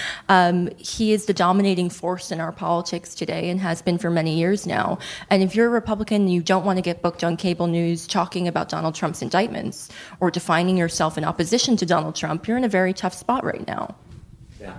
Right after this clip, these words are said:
Speaker 2: I think the problem is nobody's actually playing to win right now. Like, nobody is trying to beat Donald Trump. Everybody's hoping that Donald Trump will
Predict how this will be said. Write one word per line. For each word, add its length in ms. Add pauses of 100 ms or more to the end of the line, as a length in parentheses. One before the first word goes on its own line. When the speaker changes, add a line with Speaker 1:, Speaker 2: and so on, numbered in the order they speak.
(200)
Speaker 2:
I 100
think 300
the 80
problem 560
is 160
nobody's 420
actually 340
playing 360
to 100
win 300
right 180
now. 380
Like, 140
nobody 340
is 100
trying 320
to 80
beat 460
Donald 280
Trump. 300 (280)
Everybody's 400
hoping 400
that 140
Donald 240
Trump 240
will 260